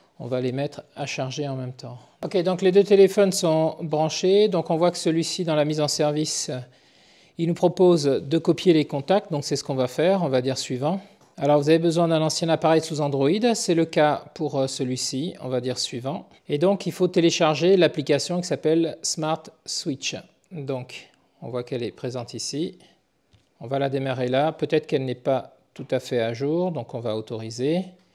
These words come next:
Donc vous la trouvez sur le Play Store, hein, de Google.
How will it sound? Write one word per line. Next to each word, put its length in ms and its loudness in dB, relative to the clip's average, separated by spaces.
Donc 140 -6
vous 80 -4
la 120 4
trouvez 460 0
sur 240 -6
le 220 -2
Play 400 -2
Store, 500 -6
hein, 140 -12
de 60 -16
Google. 500 -8